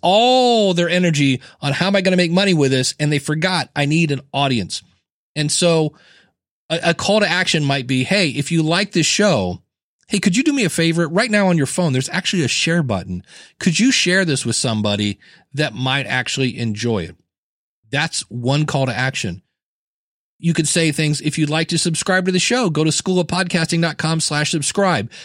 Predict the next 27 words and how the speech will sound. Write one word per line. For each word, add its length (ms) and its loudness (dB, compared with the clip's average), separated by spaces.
That 300 2
is 160 0
my 300 2
one 420 0
call 180 4
to 100 0
action. 380 0
But 80 0
if 140 -4
you 40 0
go 220 0
there, 280 0
there's, 240 -2
like, 220 -2
six 260 -2
different 300 0
ways 220 2
to 100 -2
subscribe. 720 -2
I'm 120 2
not 200 2
saying 380 2
subscribe 480 2
to 80 0
me 220 2
in, 180 2
uh, 360 0